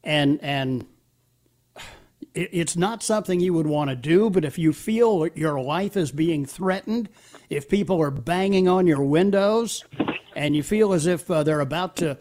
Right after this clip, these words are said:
try and haul you out of your vehicle, uh, is it self-defense?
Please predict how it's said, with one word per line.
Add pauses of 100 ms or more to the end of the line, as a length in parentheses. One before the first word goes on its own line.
(400)
try
and
haul
you
out
of
your
vehicle, (540)
uh,
is
it
self-defense?